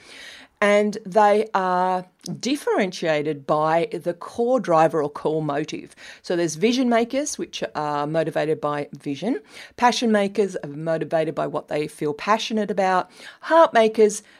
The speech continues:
about what, what matters to them, what's on their heart, and peacemakers about peace. So when you start talking about control,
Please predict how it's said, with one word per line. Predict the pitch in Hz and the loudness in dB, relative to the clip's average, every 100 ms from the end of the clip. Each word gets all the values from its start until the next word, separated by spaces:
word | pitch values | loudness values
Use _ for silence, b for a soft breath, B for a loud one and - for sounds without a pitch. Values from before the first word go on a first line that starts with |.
| b | b
about | 180 170 165 160 - | -8 -2 -2 -2 -2
what, | 165 - - - | -6 -6 -8 -12
what | - | -8
matters | 180 233 262 269 | 2 2 2 -4
to | - 247 | -6 -6
them, | 247 208 | -4 -4
what's | 147 - | -6 -8
on | 147 | -8
their | 151 | -8
heart, | 147 - 202 196 | -8 -4 -2 -2
and | 175 156 | -4 -8
peacemakers | - 160 - 151 156 151 | -8 -10 -8 -10 -10 -8
about | 151 151 | -8 -6
peace. | - 180 - - B B B | -6 -6 -6 -12 B B B
So | 311 | -4
when | 302 659 | -2 -2
you | |
start | 679 359 240 - | 0 2 2 2
talking | 202 - | -2 -2
about | 175 160 - | 0 -2 -2
control, | 190 - - 359 160 147 202 | -10 -10 -2 6 6 6 0